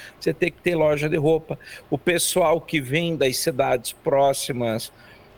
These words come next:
né, por exemplo, você pega aí cidades menores que quer vir pra Campo Mourão, ele precisa dormir, ele precisa comer, ele precisa se distrair. Então, tudo isso gira ao redor,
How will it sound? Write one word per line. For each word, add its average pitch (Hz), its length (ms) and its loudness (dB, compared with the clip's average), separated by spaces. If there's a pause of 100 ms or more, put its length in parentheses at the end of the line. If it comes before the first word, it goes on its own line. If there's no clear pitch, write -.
né, 131 220 2
por 135 160 0
exemplo, 131 160 0
você 143 120 -4
pega 151 280 0
aí 135 120 2
cidades 123 480 0
menores 123 520 0
que - 120 -12
quer 160 220 -2
vir 139 240 -2
pra 127 200 -2
Campo 135 340 -6
Mourão, 131 640 0 (340)
ele 156 220 0
precisa 196 640 -2
dormir, 143 320 0
ele 131 160 0
precisa 202 540 -2
comer, 151 420 0 (300)
ele 151 180 2
precisa 214 540 0
se 170 180 -2
distrair. 135 760 -2 (440)
Então, 170 580 0 (120)
tudo 294 360 0
isso 240 380 0
gira 226 320 2
ao 262 100 2
redor, 202 580 2